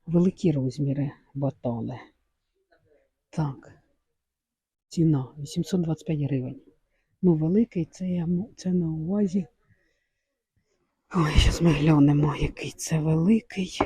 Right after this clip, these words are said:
Це, наверно, за сорок, може. А, великі розміри, сорок один, сорок три. Такого плану. М.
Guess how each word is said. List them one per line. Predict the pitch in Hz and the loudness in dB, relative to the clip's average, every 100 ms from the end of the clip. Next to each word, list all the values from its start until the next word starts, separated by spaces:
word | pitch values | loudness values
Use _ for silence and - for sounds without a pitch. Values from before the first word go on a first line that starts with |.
| - _ _ _ _ _ _ | -6 _ _ _ _ _ _
Це, | _ 160 | _ 2
наверно, | 156 | 4
за | 147 151 | 4 0
сорок, | - 156 180 143 151 | 0 -2 0 -4 -6
може. | 143 135 139 _ _ _ _ _ _ _ - - - _ - | -8 -8 -12 _ _ _ _ _ _ _ -20 -20 -20 _ -4
А, | 156 | 0
великі | 135 147 170 185 - | 6 6 6 4 0
розміри, | 156 147 143 143 | 0 0 0 -2
сорок | - 185 170 | -4 -6 -4
один, | 175 190 180 | -2 0 0
сорок | - 156 - - | -2 -4 -6 -8
три. | 139 120 - _ _ _ _ _ | -6 -6 -10 _ _ _ _ _
Такого | _ - 143 147 | _ -12 -10 -10
плану. | 143 147 147 143 - - - - - _ _ _ - | -10 -10 -10 -12 -14 -18 -20 -20 -20 _ _ _ 0
М. | 170 180 208 | 2 4 2